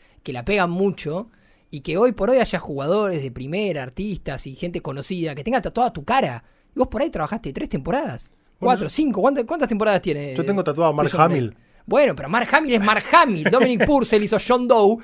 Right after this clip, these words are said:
Speaker 1: y
Speaker 2: Sí.
Speaker 1: Prison Break. Y se acabó. ¿Dónde está Dominic Purcell?
Speaker 2: Sí, a mí me re gustaba John Doe y la cancelaron
Speaker 1: La
Speaker 2: después de la primera
Speaker 1: cancelaron,
Speaker 2: temporada.
Speaker 1: era una muy buena idea.
Speaker 2: Sí.
Speaker 1: Era una muy buena idea.
Speaker 2: Estaba muy buena.
Speaker 1: Ahí descubrimos que John Doe para el idioma inglés es
Speaker 2: Es
Speaker 1: como N N.
Speaker 2: N N, Natalia,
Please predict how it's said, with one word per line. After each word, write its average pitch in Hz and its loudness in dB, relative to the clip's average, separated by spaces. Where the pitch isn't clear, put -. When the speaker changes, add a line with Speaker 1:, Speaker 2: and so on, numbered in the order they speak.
Speaker 1:
y 196 -10
Speaker 2:
Sí. 170 -4
Speaker 1:
Prison 214 2
Break. 277 6
Y 170 -8
se 190 -4
acabó. 190 2
¿Dónde 247 0
está 202 2
Dominic 151 -2
Purcell? - -10
Speaker 2:
Sí, 254 2
a 254 4
mí 302 2
me 294 4
re 285 2
gustaba 240 6
John 151 4
Doe 147 6
y 139 2
la 139 2
cancelaron 156 4
Speaker 1:
La - 4
Speaker 2:
después 208 2
de 196 4
la 180 6
primera 170 2
Speaker 1:
cancelaron, - -2
Speaker 2:
temporada. 175 0
Speaker 1:
era 208 4
una 403 0
muy 370 2
buena 320 0
idea. 123 -6
Speaker 2:
Sí. 285 -2
Speaker 1:
Era 240 -4
una 226 -2
muy 233 -4
buena 220 -2
idea. 185 -2
Speaker 2:
Estaba 269 0
muy 277 0
buena. 196 2
Speaker 1:
Ahí 180 2
descubrimos 214 4
que 196 -6
John 214 0
Doe 226 4
para 147 -6
el 143 -12
idioma 170 -6
inglés 185 -4
es 170 -2
Speaker 2:
Es 156 -2
Speaker 1:
como 170 2
N 196 0
N. 180 4
Speaker 2:
N 175 6
N, 143 2
Natalia, 131 2